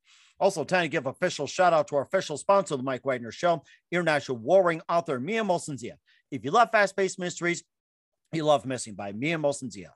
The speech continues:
available on Amazon in paperback and ebook. Missing is fast-paced and intriguing with an unforgettable twist. Takes place in four countries, two strangers, one target, where truth is an illusion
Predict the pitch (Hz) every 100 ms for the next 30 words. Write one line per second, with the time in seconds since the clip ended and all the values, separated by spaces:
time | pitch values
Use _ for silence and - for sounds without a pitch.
0 | - 117 165 160 135 113 - 156 135 120
1 | 104 - 151 101 104 92 123 127 - _
2 | _ _ - - - 98 - - 151 -
3 | 151 - 123 104 95 147 107 85 117 143
4 | 139 247 220 151 135 135 135 196 165 -
5 | _ _ 123 117 - 143 139 151 147 180
6 | 190 - - 233 247 208 180 - _ -
7 | 151 135 151 135 - _ _ _ 127 104
8 | - 254 233 151 120 123 160 208 180 202